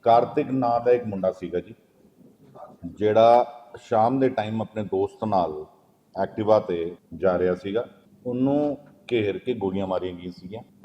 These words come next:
ਤੇ ਉਹਦੀ ਮੌਕੇ ਤੇ ਡੈਥ ਹੋ ਗਈ ਸੀਗੀ। ਇੱਕ ਦਾ ਦੋ ਮੋਟਰਸਾਈਕਲ ਹੋ ਗਏ, ਦੋ ਦੇ ਤਿੰਨ ਮ-, ਮੋਟਰਸਾਈਕਲ ਹੋ ਗਏ, ਤਿੰਨ ਮੋਟਰ-, ਤਿੰਨ ਟੂ ਵੀਲਰ 'ਚ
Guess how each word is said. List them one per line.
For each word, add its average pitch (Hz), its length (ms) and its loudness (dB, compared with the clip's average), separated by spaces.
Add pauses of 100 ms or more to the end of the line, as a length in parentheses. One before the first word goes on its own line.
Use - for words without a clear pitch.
ਤੇ 98 80 -2
ਉਹਦੀ 98 200 -4
ਮੌਕੇ 110 320 -4
ਤੇ 131 280 -6 (360)
ਡੈਥ 92 220 -4
ਹੋ 85 80 -8
ਗਈ 80 120 -14
ਸੀਗੀ। - 340 -10 (440)
ਇੱਕ 110 160 -6
ਦਾ 113 120 2
ਦੋ 101 180 -2
ਮੋਟਰਸਾਈਕਲ 107 580 -4
ਹੋ 98 100 -4
ਗਏ, 104 120 -2
ਦੋ 98 200 -2
ਦੇ 98 100 -2
ਤਿੰਨ 95 240 -8
ਮ-, 98 140 -4
ਮੋਟਰਸਾਈਕਲ 92 560 -4
ਹੋ 87 80 -4
ਗਏ, 92 200 -6 (140)
ਤਿੰਨ 127 140 -2
ਮੋਟਰ-, 104 440 -6 (200)
ਤਿੰਨ 143 240 -2
ਟੂ 117 200 -6
ਵੀਲਰ 85 260 -6
'ਚ 123 280 -10